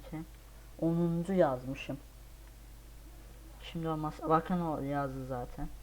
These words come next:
Şimdi bakın olmuş burada. Şimdi rütbe, aha, bu rütbede oyuncu oldu. Scrubbat şey yani bir beş dakikadan bir yenileniyor yani. Öyle bir Scrubbat garip bir şey.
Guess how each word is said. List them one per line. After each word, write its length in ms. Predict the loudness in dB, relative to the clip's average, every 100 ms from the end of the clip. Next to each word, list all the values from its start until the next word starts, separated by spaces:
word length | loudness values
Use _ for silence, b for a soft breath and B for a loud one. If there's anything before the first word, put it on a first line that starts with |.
| -12 -14 -14 -14 -14 -14 -10
Şimdi 200 | -8 -6 -6 -10 -14 -16 -14 -14 -14 -14 -14 -14 -14 -14 -14 -14 -14 -14 -14 -14 -14 -14 -14 -14 -14 -14 -14 -14 -16 -16 -16 -16 -16 -16 2
bakın 240 | 4 4 4
olmuş 440 | 4 2 0 -6 -6
burada. 380 | -6 -4 -4 -4 -8
Şimdi 240 | -6 -4
rütbe, 360 | -4 -6 -6 0
aha, 240 | 2 2 0 -6
bu 100 | -2
rütbede 460 | -4 0 0 2
oyuncu 380 | 2 0 -2 -2
oldu. 280 | -2 -4 -10 B B B -12 -12
Scrubbat 600 | 0 4 6 6 2 0 -6 -2
şey 400 | 2 4 4 4
yani 400 | 2 6 4 4 B B B B -10 -8
bir 80 | -6 10 12
beş 260 | 12 12
dakikadan 500 | 12 12 8 8 8
bir 60 | 8
yenileniyor 760 | 10 10 10 8 8 8 6
yani. 380 | 4 4 2 -2 -4 2
Öyle 240 | 8 8 8
bir 60 |
Scrubbat 580 | 0 -4 -2 4 4 6
garip 320 | 8 8 6
bir 40 | -2
şey. 280 | 2 2